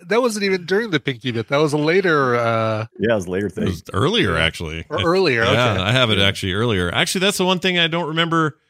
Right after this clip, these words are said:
Speaker 3: the Pinky bit being so late in the movie. It was like, there's, like, fifteen minutes left when he does the thing in the car.
Speaker 1: Yeah.
Speaker 3: That feels like a way earlier thing in my memory.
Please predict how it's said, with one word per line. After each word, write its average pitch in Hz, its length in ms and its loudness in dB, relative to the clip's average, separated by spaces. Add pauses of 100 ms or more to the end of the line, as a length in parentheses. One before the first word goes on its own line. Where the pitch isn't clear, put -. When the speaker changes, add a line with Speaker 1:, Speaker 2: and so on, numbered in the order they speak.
(140)
Speaker 3:
the 135 80 -6
Pinky 160 280 0
bit 139 220 -2
being 139 160 0
so 131 180 0
late 110 300 0
in 110 100 -4
the 110 60 -4
movie. 123 340 0
It 85 40 0
was 87 180 -4
like, 95 300 -4 (640)
there's, 113 180 -2
like, 110 120 0
fifteen 120 320 -2
minutes 113 240 0
left 110 260 0
when 123 100 -4
he 104 80 -2
does 90 240 -2
the 80 100 -8
thing 85 180 -6
in 82 60 -10
the 82 80 -10
car. 76 320 -6
Speaker 1:
Yeah. 117 340 0 (260)
Speaker 3:
That 107 120 -2
feels 139 200 0
like 131 100 0
a 117 80 0
way 101 320 -2
earlier 101 400 -4
thing 92 220 -6
in 80 80 -6
my 76 100 -10
memory. 73 300 -14